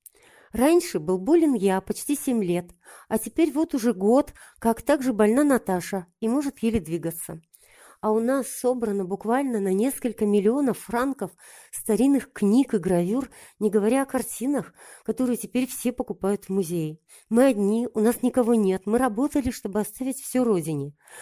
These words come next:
Как это сделать, не знаю, как переправить туда. Ателье и две квартиры завалены, и посередине лежим мы, я и Наталья Сергеевна».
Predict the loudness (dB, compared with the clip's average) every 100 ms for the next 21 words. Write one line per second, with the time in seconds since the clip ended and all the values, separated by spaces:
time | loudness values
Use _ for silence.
0 | -20 -6 -4 0 0 0 0 0 0 0
1 | 0 0 0 -2 -4 -6 -2 -2 -2 0
2 | 0 0 -6 -10 -8 -8 -10 _ _ -20
3 | -10 -4 -2 -2 -2 -2 -2 -2 -2 -2
4 | -2 -6 -2 -2 0 0 -2 0 0 -2
5 | -4 -8 -10 _ -20 -20 _ -6 -4 -2
6 | -2 -2 -4 0 4 4 4 4 4 4
7 | 6 4 0 _ _ -4 -2 -2 -4 -4
8 | -2 -2 -2 -4 -4 -4 -8 -8 -8 -8
9 | -12